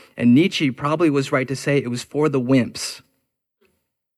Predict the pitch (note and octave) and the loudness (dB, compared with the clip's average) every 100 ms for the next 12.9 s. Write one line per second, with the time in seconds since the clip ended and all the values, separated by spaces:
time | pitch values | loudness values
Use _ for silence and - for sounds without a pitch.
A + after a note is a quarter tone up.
0 | _ _ _ _ _ C#4+ _ _ _ _ | _ _ _ _ _ _ _ _ _ _
1 | _ _ _ _ _ _ _ _ _ _ | _ _ _ _ _ _ _ _ _ _
2 | _ _ _ _ _ C#3 C#3 - E3 F#3+ | _ _ _ _ _ -6 -4 0 4 6
3 | G3 F#3+ - D3 C#3 D3 - C#3 C3+ A#2+ | 4 2 -2 2 2 0 -4 -4 -4 -6
4 | C3 - - C3 C3 B2 A#2+ - A#2+ B2+ | -6 -6 -4 0 0 0 -4 -8 -8 -8
5 | - C#3+ - A#2+ - B2 A#2 A#2+ A2+ B2 | -6 -6 -6 -8 -8 -12 -8 -6 -4 -4
6 | G#2+ - D#3+ D#3 - - G2+ G2 D#2 - | -6 -6 -6 -4 -6 -8 -8 -8 -10 -14
7 | _ _ _ _ _ _ _ _ _ _ | _ _ _ _ _ _ _ _ _ _
8 | _ _ _ _ _ _ C#3+ C#3+ C3+ E3 | _ _ _ _ _ _ 0 0 2 2
9 | F3+ - C#3 C#3 C3 - C3 D3 - C#3 | 0 -4 -4 -4 -4 -10 -2 -2 0 -2
10 | A#2 A#2+ - E3+ E3+ D#3 C3 - - - | -4 -4 -4 -2 -2 -2 -2 -6 -12 -16
11 | _ _ _ _ - C3+ - D#3 C#3 A#2+ | _ _ _ _ -8 -6 -2 0 0 0
12 | - - F#3+ F3 A#2 A2+ - - | -6 -4 2 2 2 -4 -12 -14